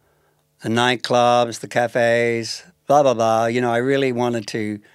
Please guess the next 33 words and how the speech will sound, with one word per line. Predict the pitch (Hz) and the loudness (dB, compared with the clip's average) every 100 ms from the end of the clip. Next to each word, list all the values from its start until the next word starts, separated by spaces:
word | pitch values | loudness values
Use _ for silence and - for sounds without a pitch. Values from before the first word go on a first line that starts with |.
| _ _ _ | _ _ _
talk | 117 120 | -4 -2
about | 135 120 120 | 0 0 0
that | 127 117 | 0 0
era. | 120 131 165 180 _ _ - - - | 2 2 0 -4 _ _ -20 -20 -4
I | 127 | 2
really | 156 165 156 | 4 6 4
wanted | 147 131 120 | 2 0 -2
to | |
do | 123 131 | -2 0
Sydney | - 147 131 120 110 - - - - - - - _ _ _ | 0 0 2 0 -4 -10 -20 -20 -20 -20 -20 -20 _ _ _
from | - 156 | -2 2
when | 160 165 | 4 4
I | 143 | 4
arrived, | 127 131 143 170 190 | 4 4 4 2 0
seventy-seven, | - 147 139 123 143 131 135 | 0 2 0 2 2 2 2
up | 131 - | -2 -2
to | 131 | -4
the, | 113 117 110 | -2 -2 0
say, | 127 117 110 107 - _ | 2 2 2 -2 -8 _
the | - | -4
nineties. | 113 117 120 120 107 98 | -2 0 0 0 -4 -6
And, | 208 208 | -8 -8
um, | 185 180 185 147 117 110 _ _ _ _ _ _ _ _ | -8 -10 -8 -10 -10 -16 _ _ _ _ _ _ _ _
the | 139 | -2
whole | - 190 190 | 4 4 4
story | - 143 127 120 | 2 2 4 4
is | 110 | 0
about | 107 117 120 123 | 2 2 2 0
the | 110 | -6
travail | - 143 110 120 135 143 151 156 - - | -4 -2 0 4 4 4 2 -4 -18 -6
of | - 110 | -4 0
the | 117 117 | 2 4
artist | 123 123 117 107 - - | 4 4 2 0 -4 -8